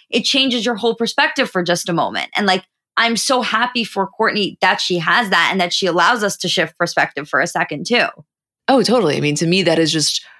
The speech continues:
Speaker 2: her at her best. And it's fun as a viewer, specifically a viewer that does get very frustrated with her, to see her in this light. Like, it's more fun to have the balance, I think, at least.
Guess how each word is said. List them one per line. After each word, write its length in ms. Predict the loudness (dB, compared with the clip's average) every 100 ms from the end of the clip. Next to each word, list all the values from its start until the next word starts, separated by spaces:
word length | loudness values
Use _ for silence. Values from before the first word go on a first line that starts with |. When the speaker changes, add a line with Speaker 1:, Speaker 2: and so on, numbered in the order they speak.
| -2
Speaker 2:
her 160 | 2 4
at 120 | 4
her 160 | 2
best. 320 | 4 2 2 0
And 140 | 0
it's 160 | 0 2
fun 220 | 2 2
as 140 | 2
a 60 | 0
viewer, 320 | 2 2 2
specifically 600 | 0 -2 -2 -2 0 0
a 40 | 2
viewer 300 | 2 2 2
that 260 | 0 -2 -8 -20 _ _ _ _ _ _ -12 2
does 340 | 2 2 0
get 240 | 0 0 2
very 280 | 2 2
frustrated 580 | 0 -2 0 0 0 2
with 160 | 0 0
her, 200 | 0 0
to 160 | 0
see 240 | -2 0 0
her 140 | 0
in 120 | -2
this 220 | -4 -4 -4
light. 260 | -4 -4 0
Like, 120 | 0
it's 140 | 2
more 240 | 2 2 2
fun 320 | 2 2 2
to 80 | 2
have 180 | 0 0
the 100 | 0
balance, 420 | 0 0 -4 -4
I 160 | 0 0
think, 200 | -2 -8
at 120 | -8
least. 380 | -8 -8 -8